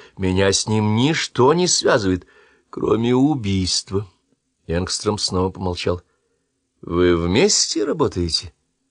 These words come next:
«Конечно, нет. С чего вы взяли?» «Вы пишете книгу». «Верно. Но Эрик Данстейбл не имеет к ней никакого отношения». «Послушайте, мисс Хайнс,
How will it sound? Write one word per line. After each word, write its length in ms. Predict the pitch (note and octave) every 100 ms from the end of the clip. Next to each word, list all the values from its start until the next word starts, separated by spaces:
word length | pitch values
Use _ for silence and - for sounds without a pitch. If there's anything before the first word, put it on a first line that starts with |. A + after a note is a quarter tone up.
| _ _ _ _
«Конечно, 720 | - D#2+ D#2+ A#2 C3+ - F#2
нет. 340 | F2+ F2+ G#2+
С 40 | -
чего 400 | - G#2 G2 F#2+
вы 20 |
взяли?» 520 | E2+ E2 F#2 G#2 B2+ _ _ _ _ _ _
«Вы 220 | - F#3+
пишете 600 | C#3 F3+ D#3 C#3+ C3 C3
книгу». 440 | A2 A#2+ G#2+ - - _ _ _ -
«Верно. 600 | C#2+ D2+ D#2 F2+ C#3 C#3+ _ _ _ _ _ -
Но 180 | F2
Эрик 320 | - F#2 F#2 E2
Данстейбл 800 | F2 F#2+ F#2+ - G2 G2 A#2 -
не 160 | - F2
имеет 280 | E2+ G2 F#2+
к 60 |
ней 120 | G#2+ G2+
никакого 340 | - F#2+ G2+
отношения». 520 | F#2+ F2 - E3+ D3+ - _ _ _ _ _ _ _ _ _ _
«Послушайте, 800 | E2 D#2+ D#3 - G2 D#2+ - E2
мисс 300 | G2+ A#2+ -
Хайнс, 680 | - F#2 E2 D2+ D2 -